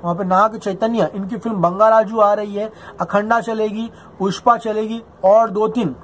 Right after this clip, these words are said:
mid budget, एक डीजे तिल्ली करके एक film है, I don't know the proper name, वो भी आने वाली है वहाँ पे। तो तीन चार फिल्में वहाँ पर भी आ रही है। problem में आ रहा है तो सिर्फ और सिर्फ Bollywood। क्योंकि guys, अब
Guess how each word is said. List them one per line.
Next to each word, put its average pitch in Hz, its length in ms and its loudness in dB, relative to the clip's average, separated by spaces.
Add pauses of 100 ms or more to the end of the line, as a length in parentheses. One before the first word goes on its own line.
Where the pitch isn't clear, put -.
mid 202 260 -2
budget, 202 340 0 (160)
एक 170 220 -8
डीजे 190 300 0
तिल्ली 214 360 -6
करके 220 300 0
एक 202 100 -2
film 208 320 -4
है, 180 140 0
I 180 40 -2
don't 202 160 -4
know 196 160 0 (100)
the 175 160 -10
proper 175 280 2
name, 208 200 0 (360)
वो 208 140 4
भी 240 300 2
आने 202 260 2
वाली 214 240 4
है 214 60 -2
वहाँ 196 200 4
पे। 220 160 -4
तो 220 60 -6
तीन 247 260 -4
चार 254 180 2
फिल्में 240 220 -2
वहाँ 202 200 4
पर 220 160 -6
भी 226 140 -4
आ 214 140 4
रही 247 200 0
है। 208 160 4 (460)
problem 214 440 2
में 247 160 -4
आ 208 240 2
रहा 208 220 4
है 190 240 4
तो 185 140 -10
सिर्फ 220 400 -2
और 208 100 4
सिर्फ 196 200 -2 (100)
Bollywood। 165 460 2 (100)
क्योंकि 214 160 -4
guys, 240 420 0 (140)
अब 277 240 2